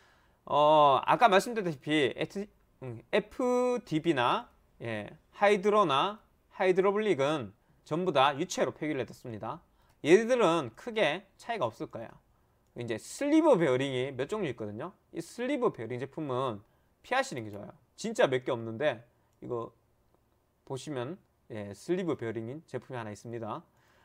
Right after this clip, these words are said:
어, 피오엠 같은 경우에는 볼 베어링에서 좀 저소음이 된 제품이라고 보시면 돼요.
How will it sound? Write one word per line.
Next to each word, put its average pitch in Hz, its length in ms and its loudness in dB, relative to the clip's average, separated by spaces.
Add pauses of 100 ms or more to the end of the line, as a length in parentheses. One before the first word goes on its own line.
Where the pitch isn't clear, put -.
어, - 140 -14
피오엠 262 520 2
같은 185 240 2
경우에는 156 420 0 (480)
볼 269 800 6
베어링에서 147 880 4 (120)
좀 156 200 -4
저소음이 165 600 0
된 123 320 -8
제품이라고 160 440 -2
보시면 127 220 -8
돼요. 110 280 -10